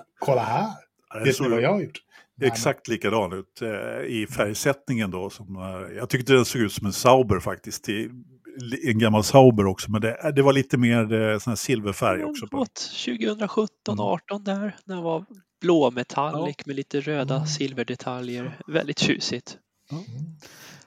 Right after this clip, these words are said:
Speaker 2: Och,
Speaker 3: Det är
Speaker 2: eh,
Speaker 3: bara, bara, det är ju ingen jättehäftig färgsättning så sett,
Speaker 2: Nej.
Speaker 3: men det är det enda teamet som har presenterat färg, så då vart det väldigt spektakulärt.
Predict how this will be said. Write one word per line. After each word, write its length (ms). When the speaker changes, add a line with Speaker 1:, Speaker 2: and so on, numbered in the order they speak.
Speaker 2:
Och, 340
Speaker 3:
Det 120
är 80
Speaker 2:
eh, 60
Speaker 3:
bara, 280
bara, 280
det 60
är 40
ju 60
ingen 420
jättehäftig 1160
färgsättning 720
så 300
sett, 140
Speaker 2:
Nej. 80
Speaker 3:
men 80
det 80
är 60
det 120
enda 240
teamet 360
som 100
har 40
presenterat 640
färg, 380
så 120
då 100
vart 240
det 80
väldigt 240
spektakulärt. 880